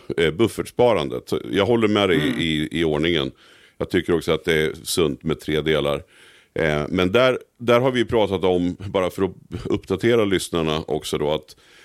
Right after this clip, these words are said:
Speaker 1: man kan ju, det kan ju se lite olika ut för alla vad, vad det är buffertsparande.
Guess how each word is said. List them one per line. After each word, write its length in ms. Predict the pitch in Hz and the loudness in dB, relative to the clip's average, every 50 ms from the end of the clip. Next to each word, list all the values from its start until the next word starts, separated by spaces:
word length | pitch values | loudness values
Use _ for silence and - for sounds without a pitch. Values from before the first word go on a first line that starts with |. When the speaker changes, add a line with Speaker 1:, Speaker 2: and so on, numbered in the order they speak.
| _ _ - | _ _ -6
Speaker 1:
man 200 | - 87 87 85 | -4 -2 -2 -2
kan 140 | - 107 107 | 0 2 2
ju, 240 | 104 104 104 80 - 92 - - - _ | 4 4 2 0 -2 -6 -12 -16 -14 _
det 140 | 95 101 101 | -4 -4 0
kan 140 | - 117 107 | 2 2 2
ju 60 | 98 | 2
se 100 | 113 110 | 2 0
lite 140 | 98 98 113 | -2 -2 -2
olika 340 | 98 87 85 85 - 110 | -2 -2 -4 -4 0 2
ut 440 | 107 113 107 98 - _ - - - - - | 2 2 0 -2 -6 _ -16 -14 -14 -12 -6
för 120 | - 95 | -2 0
alla 400 | 92 85 82 82 85 87 82 78 | 2 2 2 2 0 0 0 0
vad, 420 | 73 78 82 80 82 80 78 - 50 - 78 - - | 0 0 2 2 2 2 0 -2 -6 -16 -18 -8 -4
vad 260 | 80 87 85 85 82 | -2 0 0 0 0
det 80 | 82 | 0
är 280 | 85 107 123 110 - - - - | 2 2 2 2 0 -2 -6 -4
buffertsparande. 920 | 95 98 90 - - - - - - - 69 62 60 64 65 64 58 58 | -2 -2 -2 -2 -2 -6 -8 -6 -4 -4 -2 -2 -2 -4 -4 -4 -4 -6